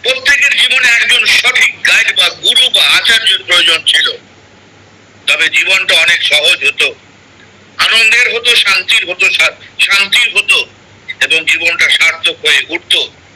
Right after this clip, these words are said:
গুরু তিনি, যিনি জীবনে চলার কায়দা শিখিয়ে দেন, বিপাক পথে হাত ধরে যে চলার কায়দা শিখিয়ে দেন,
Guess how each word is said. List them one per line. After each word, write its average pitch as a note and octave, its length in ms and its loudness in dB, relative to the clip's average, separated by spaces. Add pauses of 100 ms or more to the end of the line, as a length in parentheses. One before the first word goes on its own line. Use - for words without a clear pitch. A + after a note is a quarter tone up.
(760)
গুরু A#3+ 200 0
তিনি, - 640 2 (320)
যিনি - 340 2
জীবনে - 500 2
চলার - 460 2
কায়দা - 440 0
শিখিয়ে - 460 0
দেন, - 300 0 (1080)
বিপাক - 480 0
পথে D5+ 300 0
হাত - 240 -2
ধরে - 260 2
যে - 300 2 (160)
চলার - 380 2
কায়দা - 380 2 (120)
শিখিয়ে - 340 0
দেন, - 240 -2